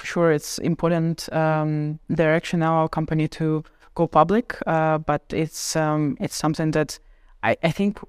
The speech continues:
would be really useful for designers and for founders. Yeah, and in general, uh, I really want, uh, our team to improve, uh, to grow expertise, to create interesting solutions, to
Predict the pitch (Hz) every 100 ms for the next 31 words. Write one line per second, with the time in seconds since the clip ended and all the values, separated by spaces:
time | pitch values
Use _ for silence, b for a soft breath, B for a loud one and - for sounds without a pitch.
0 | - 160 - 160 170 175 160 165 - 160
1 | 156 - 151 151 160 165 165 160 147 147
2 | - 151 - 156 156 202 180 - - -
3 | 254 - 214 - 196 208 240 254 240 233
4 | 233 - 180 180 180 175 175 175 175 170
5 | - _ - - 165 160 _ _ _ 160
6 | 170 196 185 170 175 - 165 160 156 -
7 | 156 160 - 160 170 - 160 156 156 156
8 | 151 147 - 156 - 165 165 - 143 151
9 | - - - - - 147 160 160 - 160
10 | - 180 - 185 180 - - 151 147 151
11 | - _ _ - - - 165 160 156 -
12 | 170 175 185 - 180 180 170 170 175 180
13 | - - 151 151 151 151 147